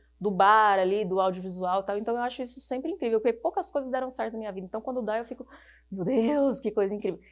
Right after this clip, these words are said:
E eu sou muito grata por Curitiba, porque assim, eu an-, antigamente chamava Curitiba de Curitoba, <laughs> que era onde eu tinha me lascado total,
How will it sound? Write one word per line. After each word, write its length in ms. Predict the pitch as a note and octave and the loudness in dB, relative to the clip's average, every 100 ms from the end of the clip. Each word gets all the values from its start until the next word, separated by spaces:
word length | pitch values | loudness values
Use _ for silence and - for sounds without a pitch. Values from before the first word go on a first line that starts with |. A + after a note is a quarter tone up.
| _ - | _ -6
E 120 | A3+ | 6
eu 80 | B3+ | 6
sou 100 | C4+ | 6
muito 220 | C#4 D4 - | -2 -2 -2
grata 280 | D4+ C#4+ D4 | 0 0 -2
por 60 | |
Curitiba, 360 | D4+ E4+ C#4+ G#3 | -4 -2 -2 -4
porque 240 | G#3+ A3 | -4 -2
assim, 500 | A#3 A#3 G#3+ F3 E3+ - _ | -2 -2 -4 -4 -10 -14 _
eu 280 | - F3 F#3 | -2 0 2
an-, 180 | G3 A3+ | 2 2
antigamente 380 | - G3+ G#3 A3 | -2 -4 -4 -2
chamava 260 | A3+ G#3 G3+ | -2 0 -2
Curitiba 460 | G#3 G#3 - A3+ G#3+ | -4 -6 -6 -4 -2
de 300 | A3 A3+ A3 | -4 -8 -6
Curitoba, 680 | - C4+ C4+ F#3 E3+ E3 E3+ _ | -4 -4 2 2 2 -2 -6 _
<laughs> 120 | _ | _
que 120 | - G3+ - - - A3+ A3+ | 2 2 2 -16 -12 2 8
era 100 | G#3+ | 8
onde 160 | G#3+ | 8
eu 80 | A3 | 4
tinha 140 | A3+ | 4
me 180 | A3 G#3+ | 2 2
lascado 420 | A#3 A#3+ - G#3+ | 2 0 -2 -2
total, 460 | B3+ C4 G3+ F3 | -2 -2 -2 -2